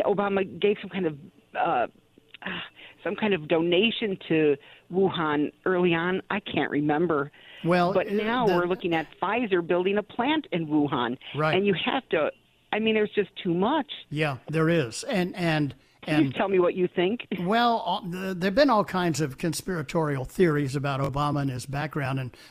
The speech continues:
Speaker 2: we went into those in depth when he was running the first time. All I can tell you about all of this is that, uh, a-, anytime you see smoke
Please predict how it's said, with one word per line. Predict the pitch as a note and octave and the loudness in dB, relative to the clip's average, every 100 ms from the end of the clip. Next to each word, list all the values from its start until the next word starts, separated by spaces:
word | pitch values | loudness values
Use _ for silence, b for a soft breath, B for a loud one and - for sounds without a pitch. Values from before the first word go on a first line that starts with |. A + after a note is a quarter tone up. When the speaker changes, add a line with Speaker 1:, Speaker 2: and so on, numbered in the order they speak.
| - | -2
Speaker 2:
we | E3 | 0
went | E3 E3 | 2 2
into | D3 C#3+ | 2 0
those | D3+ D#3 C#3+ | 2 0 0
in | C3 B2+ | -2 -2
depth | D#3+ D3 - | -4 -4 -6
when | D3+ C#3 | -6 -4
he | C#3+ | -4
was | B2+ B2 | -6 -4
running | C#3+ D3+ C#3 | -2 -2 -2
the | |
first | A#2 C#3+ C3 - | -4 -8 -8 -6
time. | D3+ D3 A#2 B B B - | -4 -4 -6 B B B 2
All | F#3+ A3+ A3+ | 4 4 4
I | F#3+ | 0
can | E3+ D#3+ | 0 -2
tell | D3+ F#3+ F3 | 0 2 4
you | D#3+ D3+ b b | 2 0 b b
about | D#3 D3+ D3 D3 | -4 -2 -2 -4
all | - A3+ C4+ | 0 2 4
of | F#3+ | 2
this | C#3 A#2 B2+ - b b - | 2 -4 -6 -8 b b -4
is | F#3 F3 C#3+ | 0 2 2
that, | D#3 C#3+ - b b b - | 0 0 -6 b b b -8
uh, | C#3+ C#3+ C3 - - - | -4 -4 -4 -10 -18 -12
a-, | B3 - | -12 -6
anytime | A3 B3 C4+ - A3+ G3+ F#3+ | -2 0 0 0 0 2 2
you | F3 | 2
see | - D#3+ | 0 -2
smoke | D3 - - D#3+ F3+ E3+ | -2 -2 0 2 0 -2